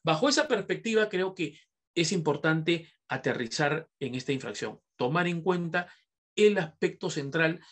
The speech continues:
de, también de la proporcionalidad, y no solamente el aspecto o-, objetivo de los hechos,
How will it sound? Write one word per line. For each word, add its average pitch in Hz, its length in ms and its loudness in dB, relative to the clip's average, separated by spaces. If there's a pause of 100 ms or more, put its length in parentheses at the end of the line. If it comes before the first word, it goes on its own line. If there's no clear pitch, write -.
(220)
de, 143 120 -2
también 135 380 -2
de 147 100 4
la 143 160 -2
proporcionalidad, 113 840 -6 (260)
y 147 120 0
no 180 160 6
solamente 165 540 2
el 143 80 -2
aspecto 147 640 -2 (560)
o-, 123 260 -2
objetivo 156 640 2
de 147 60 4
los 143 180 2
hechos, 160 340 0